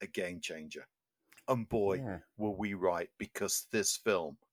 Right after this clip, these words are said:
Speaker 1: not only changed special effects, and especially C G I special effects, but also opened up the realms of, well, it was one of those films where you could sa-, actually say that when you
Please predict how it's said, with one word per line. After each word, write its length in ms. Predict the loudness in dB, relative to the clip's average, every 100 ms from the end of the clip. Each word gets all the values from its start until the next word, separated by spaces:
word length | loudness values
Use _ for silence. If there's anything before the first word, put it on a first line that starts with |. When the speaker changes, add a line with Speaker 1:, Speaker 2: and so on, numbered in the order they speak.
| _ 4
Speaker 1:
not 240 | 12 12
only 260 | 12 10 4
changed 500 | 8 8 8 6 4
special 440 | 8 8 8 4
effects, 600 | 4 8 8 6 -2 -4
and 180 | -4 -4
especially 520 | -4 2 2 2 -2
C 220 | -2 -2
G 160 | 0 0
I 140 | 0
special 400 | 0 -2 -2 -6
effects, 540 | -8 -10 -12 -12 -18 -18 _ _ -20 2
but 120 | 6 12
also 760 | 12 12 10 12 12 10 4 _ _ 8
opened 480 | 10 10 4 6 6
up 180 | 4
the 100 | 0
realms 680 | 4 6 6 2 -2 -4 -6 _ _ _ 6
of, 360 | 8 8 4 -8 _ _ -20 _ _ -20 _ 2
well, 120 | 4
it 60 | 4
was 180 | 4
one 160 | 8 8
of 80 | 10
those 240 | 8 6
films 360 | 4 4 2 2
where 120 | 2
you 120 | 2
could 180 | -2 2
sa-, 320 | 6 8 6 8
actually 420 | 6 6 4 2 6
say 360 | 10 12 10
that 160 | 6 2
when 320 | 4 4 4
you 340 | 0 -2 -2